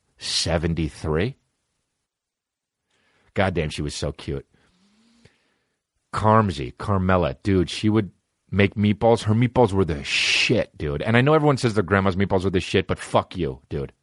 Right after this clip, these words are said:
These meatballs, they're so good. And she would make the gravy, she would call it. It's Italian to call sauce gravy. Um, and she would eat cherry pie in the morning. And every time she would show up, uh,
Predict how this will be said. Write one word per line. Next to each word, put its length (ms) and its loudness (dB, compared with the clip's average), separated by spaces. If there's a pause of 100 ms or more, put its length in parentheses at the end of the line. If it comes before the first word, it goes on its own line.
These 200 -2
meatballs, 600 0 (400)
they're 180 4
so 300 2
good. 320 2 (1080)
And 640 2
she 160 -4
would 100 2
make 200 0
the 60 0
gravy, 380 2
she 160 -2
would 120 0
call 260 2
it. 120 -2 (880)
It's 140 -10
Italian 440 0
to 80 -10
call 180 -4
sauce 320 -2
gravy. 500 -2 (160)
Um, 580 2 (540)
and 80 -4
she 80 -2
would 100 2
eat 120 -2
cherry 240 2
pie 180 2
in 60 0
the 60 0
morning. 480 0
And 120 -2
every 140 0
time 200 0
she 140 -6
would 160 -2
show 280 2
up, 340 0 (420)
uh, 460 0